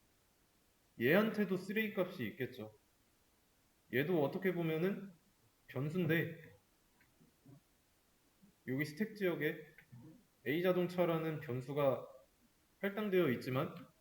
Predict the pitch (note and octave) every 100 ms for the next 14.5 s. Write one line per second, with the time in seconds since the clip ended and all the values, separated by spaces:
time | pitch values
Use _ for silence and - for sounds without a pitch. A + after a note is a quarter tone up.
0 | - A2+ D3 D3+ - - - C3+ F#2 -
1 | G#2+ - - _ _ _ _ _ _ _
2 | _ _ _ _ _ _ _ - A#2+ D#3+
3 | F#3 - - - _ _ _ _ _ _
4 | - - _ - G3 G3+ G3+ F3+ E3 G3+
5 | F3+ C#3 - A#2 - - _ _ _ _
6 | _ G3+ G#3 G#3 G3 C#3+ A2+ D3 D#3 D3+
7 | C3 G2+ - F#2 C3 B2 B2 B2+ C3 -
8 | - - - - F3+ C#4 - _ _ -
9 | G3 G3 G3 B2 - - - - A#2+ D#3+
10 | F3+ E3+ E3 D#3+ D#3+ D#3+ C3+ G2 C3 F#3
11 | F3+ C3 G#2+ G2 A#2 - - _ _ _
12 | _ _ _ _ _ _ _ _ C3+ D3+
13 | D3+ C3+ - A#2+ E3+ F3 D#3+ D#3+ D3+ D3+
14 | D3 B2+ - -